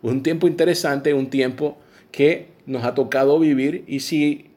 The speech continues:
el Eterno nos envió en este tiempo, quiere decir que nosotros estamos aptos para lidiar con todas estas situaciones.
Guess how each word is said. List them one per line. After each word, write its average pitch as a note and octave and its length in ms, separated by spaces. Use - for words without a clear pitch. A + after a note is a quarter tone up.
el A#2+ 140
Eterno C3+ 360
nos C#3 300
envió B2+ 640
en B2+ 180
este D3+ 260
tiempo, C#3+ 560
quiere A2 200
decir A#2+ 320
que D3 100
nosotros A#2 480
estamos D3 680
aptos F3 520
para A#2 300
lidiar B2 500
con G#2+ 220
todas D3+ 400
estas A#2 300
situaciones. G2+ 840